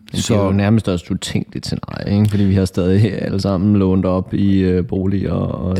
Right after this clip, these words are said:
Speaker 1: de der
Speaker 2: Det er
Speaker 1: ting, altså.
Speaker 2: et, øh, det, det er et relativt utænkeligt scenarie, men, men, men, øh, men, men,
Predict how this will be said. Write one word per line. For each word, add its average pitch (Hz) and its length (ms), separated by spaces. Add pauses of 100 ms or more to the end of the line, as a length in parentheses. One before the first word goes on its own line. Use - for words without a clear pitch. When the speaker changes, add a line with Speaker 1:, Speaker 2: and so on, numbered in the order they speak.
Speaker 1:
de - 60
der 101 60
Speaker 2:
Det 143 240
er 127 300
Speaker 1:
ting, 123 240
altså. 101 140
Speaker 2:
et, 117 300
øh, 107 100
det, 120 220 (100)
det 120 320
er 110 120
et 104 340
relativt 160 420
utænkeligt 131 340
scenarie, 113 460
men, 107 340
men, 101 460
men, 98 300
øh, 95 340 (240)
men, 101 400
men, 95 480